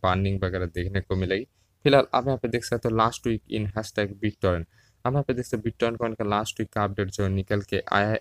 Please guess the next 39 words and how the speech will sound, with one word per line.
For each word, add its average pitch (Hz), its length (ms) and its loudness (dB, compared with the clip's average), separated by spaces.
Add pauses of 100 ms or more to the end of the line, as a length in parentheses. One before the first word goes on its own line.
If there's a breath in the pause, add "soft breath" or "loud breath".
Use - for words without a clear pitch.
According 107 400 0
to 104 140 2
B 104 160 0
T 110 80 0
F 101 100 -6
S 101 160 -2
scan 101 300 0
the 101 80 2 (140)
total 104 400 0
number 98 280 2 (180)
of 98 60 0 (140)
created 98 400 -2 (440)
wallet 107 400 4 (160)
on 101 160 2 (140)
BitTorrent, 101 540 2 (140)
देख 110 160 -4
सकते 110 320 -2
हो 107 60 2
आप 104 80 -6
यहाँ 101 160 -2
पे 104 180 -2
over 104 260 -2 (460)
four 120 100 6
hundred 104 360 0
fifty-five 104 600 0
million, 101 300 0 (360)
और 113 100 6
आप 120 80 6
यहाँ 120 100 -2
पे 113 160 2
देख 113 160 0
सकते 110 260 -2
हो 104 60 0
the 107 100 2 (120)
total 107 340 2
number 107 300 2
of 101 60 -2 (140)
Tron 107 220 4 (140)
addresses 101 460 -4